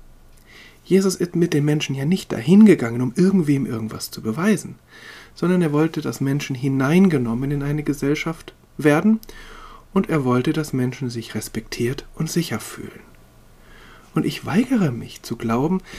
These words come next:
dass das alles nur dann passieren kann, wenn man immer zu allen Menschen hingeht und sich dadurch unter Umständen selbst in Gefahr bringt und vielleicht auch diese Menschen in Gefahr bringt.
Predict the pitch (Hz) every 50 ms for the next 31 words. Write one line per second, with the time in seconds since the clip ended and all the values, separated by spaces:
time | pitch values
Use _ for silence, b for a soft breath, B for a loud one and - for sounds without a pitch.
0 | B B B - - - - - 190 208 - - - 143 156 151 147 - 143 131
1 | 120 120 - - - - 165 175 233 294 294 277 - - - - - - 117 117
2 | 123 131 139 - - 185 190 208 220 220 - _ _ _ b b b b b b
3 | b b b b b b b b b - - 151 156 165 165 156 - - 180 208
4 | 202 202 202 196 - - - 147 143 139 139 131 127 117 120 - - - 104 -
5 | 151 156 165 165 175 170 - 131 120 - 131 - - - 101 110 139 160 160 160
6 | - _ _ - _ _ _ _ _ - - 127 123 - 117 - 135 127 127 -
7 | - - 123 120 123 113 113 117 117 - - - - 131 - 113 - - - 87
8 | 87 - - 175 190 190 B B B B B B B - 202 180 - 151 131 107
9 | 101 - - - - - - 131 123 123 139 180 214 220 - - 135 110 117 113
10 | - - - - - - - - - - - - -